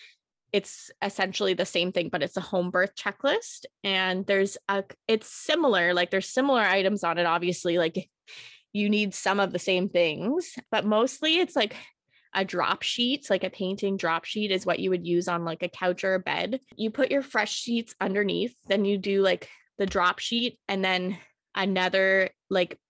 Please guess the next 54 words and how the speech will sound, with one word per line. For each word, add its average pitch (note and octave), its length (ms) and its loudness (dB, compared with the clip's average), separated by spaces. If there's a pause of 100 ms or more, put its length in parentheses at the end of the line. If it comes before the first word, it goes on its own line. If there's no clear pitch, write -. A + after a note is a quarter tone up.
pair F#3+ 260 2
of F3+ 120 -2
sheets F#3 360 -6
that E3+ 140 -2
you E3+ 300 0 (180)
basically F#3 420 0
care F3+ 360 2
less E3 300 -4
for C4 360 2 (200)
<laughs> - 180 -20
on F#3+ 160 4
top, F#3+ 400 2
so C#4 160 0
that A#3 160 2
you're G#3+ 120 2
not G#3+ 260 4
laboring F#3+ 500 4
on G#3 200 2
the G3 100 2
drop F#3 240 0
sheet. F#3+ 240 -8
You're F#3 180 -2
laboring F#3 420 2
on, F3+ 200 0
like, F3 180 0
an F3+ 160 -2
older F#3+ 300 4
pair F3+ 180 -2
of F3+ 100 0
sheets, A3 400 -4
the G3+ 100 0
drop F3+ 260 0
sheets G3+ 320 -6
underneath F#3+ 420 0
to - 100 -10
protect G3+ 360 -8
your G3+ 80 -4
new G3 180 -2
pair A#3+ 240 0
of B3 100 0
sheets. - 520 -2 (560)
And G#3 100 2
then G3 160 2
the G3+ 80 2
clean G#3 400 0
pair F#3 380 2
that F3+ 160 2
you G3 160 -2
want F#3+ 180 2
to F#3+ 60 -4
sleep D4+ 320 0
on A3+ 160 4
that G#3 180 2
night F#3+ 360 2